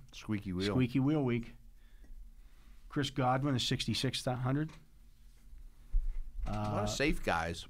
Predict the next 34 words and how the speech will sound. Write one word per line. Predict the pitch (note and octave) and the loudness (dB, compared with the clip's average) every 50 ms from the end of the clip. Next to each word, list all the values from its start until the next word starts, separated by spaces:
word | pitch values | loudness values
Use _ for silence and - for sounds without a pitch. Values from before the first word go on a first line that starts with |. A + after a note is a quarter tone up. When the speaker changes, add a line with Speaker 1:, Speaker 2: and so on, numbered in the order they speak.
| - - - - A2+ | -14 -14 -6 0 2
Speaker 2:
Marquise | A#2+ B2 - - C#3+ C3+ - | 2 2 4 4 2 2 2
Brown | - - B2 A#2 A#2+ B2+ C3+ C3 | 2 0 0 2 2 2 2 0
is | A#2+ | -2
sixty-five | - - C#3 C#3 - D3+ C#3 - C3 B2 B2 | -2 -4 -6 -6 -6 -6 -4 -2 0 2 2
hundred. | C3 C#3 D#3 E3+ - - - - - - - - - - - - - - - - - - - - - - - - - - - - - - - - - - - - - - - - - - - | 2 0 0 -2 -8 -14 -20 -20 -20 -20 -20 -20 -20 -20 -18 -18 -18 -18 -18 -18 -18 -18 -18 -18 -18 -18 -20 -20 -20 -20 -20 -20 -20 -18 -12 -12 -12 -12 -14 -20 -20 -20 -20 -20 -20 -18 -14
Uh, | - F#2+ G2 G2+ G2+ G2+ G2+ G2+ G2+ G#2 G#2+ - | -10 -8 -6 -6 -6 -6 -6 -6 -6 -6 -8 -6
Jalen | G#2+ A2+ B2+ C3 C3 B2+ A#2+ A2+ G#2 | -4 -2 0 0 2 2 2 2 2
Waddle, | G2+ A2 A#2 A#2+ C3+ D#3 D3+ - | 2 2 2 0 0 -2 -4 -4
sixty-four | - - B2+ - - - A2 - A#2 A2+ A2 | -4 -4 -4 -4 -2 -4 -4 -2 0 0 0
hundred. | A#2+ C3+ D3+ F3 - - - - - - - - - - - - | 0 0 -2 -4 -8 -12 -20 -20 -20 -20 -20 -20 -20 -20 -20 -16
Speaker 1:
It's | - | -6
pretty | - - F3+ A#2 | 0 2 2 4
good. | G#2+ A2 A#2 G2 E2 D#2 D#2+ - - - - - - - - - - - - - - - - | 6 6 6 6 4 0 -4 -10 -14 -20 -20 -20 -20 -20 -20 -20 -20 -20 -20 -20 -20 -18 -8
Speaker 2:
Hopkins | - C#3+ B2 B2 - - C3+ B2 A#2 | -2 0 0 0 0 0 0 0 0
is | A#2+ A2 | -2 -2
sixty-two | - C3 A#2 - - A#2+ A2 - B2+ B2 | -2 -4 -4 -2 -2 -4 -2 -2 -2 0
hundred. | A2+ B2 B2 C3+ C#3 C3+ C#3 | 0 0 0 0 -2 -4 -4
Speaker 1:
I | F2+ | -2
don't | B2+ D3+ D#3+ | -2 0 0
think | F3 D3+ | 0 0
he's | C#3 A2+ - | -2 -2 0
playing. | A2+ A2 A2 G2 E2 D2+ - | 0 2 2 2 0 -2 -4
I | E2 | -6
think | E2+ F#2+ F#2 E2+ | -4 -4 -4 -4
the | F#2 F2+ E2+ D#2+ D#2 D2+ - G2 F#2 F2+ F2 - | -4 -6 -6 -6 -8 -10 -10 -10 -10 -10 -10 -6
news | F2+ G2 A#2 C3 C3 A2+ | -2 2 4 4 4 6
on | A#2+ A2 | 4 4
him | G#2 A#2 A2 G#2 G2 | 4 4 4 4 2
has | F2 E2+ | 2 0
not | F#2+ F#2 E2+ E2 D#2+ | 0 0 -2 -2 -2
been | E2 E2+ E2 | -4 -4 -4
Speaker 2:
Yeah. | E2 | -2
Speaker 1:
wonderful | E2 E2 F#2+ G2 F#2 E2+ D2+ D2 D2+ D2+ | -2 -2 -2 -2 -2 -4 -4 -6 -8 -8
today. | - D#2+ D#2 D2+ D2 D2 | -8 -6 -6 -6 -6 -8